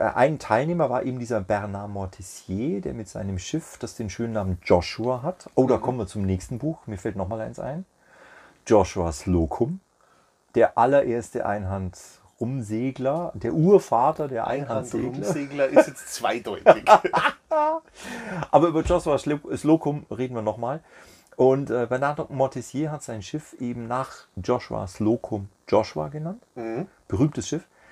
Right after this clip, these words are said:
Speaker 1: Ein Zweimaster, eine Ketch. Und, äh, der verschenkte Sieg handelt von seiner Reise und Bernard Moitessier beschreibt diese Reise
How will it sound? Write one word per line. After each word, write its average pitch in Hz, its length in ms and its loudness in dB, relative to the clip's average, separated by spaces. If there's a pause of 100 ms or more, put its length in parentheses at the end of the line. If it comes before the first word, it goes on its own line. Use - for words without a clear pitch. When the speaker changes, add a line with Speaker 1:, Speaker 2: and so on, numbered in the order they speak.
(140)
Speaker 1:
Ein 107 80 -10
Zweimaster, 143 600 -2
eine 151 140 -8
Ketch. - 320 -6 (600)
Und, 117 580 -2
äh, 113 240 -2 (1040)
der 127 100 6
verschenkte 156 500 -2
Sieg 131 500 -4
handelt 185 380 -2
von 135 220 -10
seiner 117 280 -2
Reise 104 440 -4
und 117 80 -6
Bernard 110 320 -2
Moitessier 110 420 -6
beschreibt 104 520 -6
diese 98 240 -4
Reise 107 320 -6